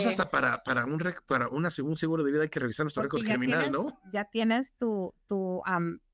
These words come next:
Speaker 1: personalidad como características que te gustan hacer cosas malas, pues no quieren ellos
Speaker 2: Mm,
Speaker 1: que te vayas
Speaker 2: ok.
Speaker 1: a matar solito, no te
Speaker 2: Sí,
Speaker 1: creas.
Speaker 2: sí, no, no, es que tienes razón,
Speaker 1: <laughs>
Speaker 2: tienes razón.
Speaker 1: Eso, eso es importante.
Speaker 2: Manejar así es,
Speaker 1: Sí.
Speaker 2: es arriesgar tu vida todo el tiempo.
Speaker 1: Sí, estás arriesgando a otros. Am,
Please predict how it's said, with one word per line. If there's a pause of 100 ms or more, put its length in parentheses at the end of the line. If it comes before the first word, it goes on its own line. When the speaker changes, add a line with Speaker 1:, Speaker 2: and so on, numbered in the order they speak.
(120)
Speaker 1:
personalidad
como
características
que
te
gustan
hacer
cosas
malas,
pues
no
quieren
ellos
Speaker 2:
Mm,
Speaker 1:
que
te
vayas
Speaker 2:
ok.
Speaker 1:
a
matar
solito,
no
te
Speaker 2:
Sí,
Speaker 1:
creas.
Speaker 2:
sí,
no,
no,
es
que
tienes
razón,
Speaker 1:
<laughs>
Speaker 2:
tienes
razón.
Speaker 1:
Eso,
eso
es
importante.
Speaker 2:
Manejar
así
es,
Speaker 1:
Sí.
Speaker 2:
es
arriesgar
tu
vida
todo
el
tiempo.
Speaker 1:
Sí,
estás
arriesgando
a
otros.
Am,